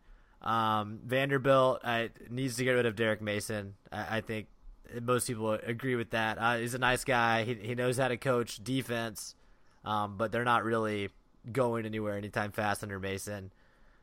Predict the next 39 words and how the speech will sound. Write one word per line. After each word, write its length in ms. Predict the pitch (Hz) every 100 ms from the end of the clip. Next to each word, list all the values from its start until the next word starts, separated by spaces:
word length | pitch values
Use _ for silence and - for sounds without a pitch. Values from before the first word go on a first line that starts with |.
| _ -
Uh, 300 | 107 110 110
in 60 | 113
Tennessee, 520 | 147 151 123 143 147
I 80 | 123
have 140 | 120
no 160 | 117 120
idea 260 | 113 113 107
what's 140 | 104
gonna 140 | 104
happen 160 | 101 92
with 140 | 92
Pruitt, 360 | - 104 95 - 92
but 300 | 107 101 -
it, 260 | 117 127 117
it's, 200 | 131 -
it's, 420 | 160 - - - -
there's 160 | 170
some 140 | 180 160
interesting 300 | 156 143 131
storylines 560 | - 120 113 104 107
in 80 | 101
the 80 | 101
East. 320 | 98 95 -
It 80 | 113
hasn't 260 | 120 107 98
been 140 | 104
that 140 | 101
way 140 | 98 95
in, 180 | 95 - - - -
you 120 | 113
know, 140 | 98
the 300 | 95 95 120 -
last 220 | 123 127
couple 240 | - 123 95
of 60 |
years, 180 | 92 90
I 80 | 87
would 140 | 87
say. 160 | -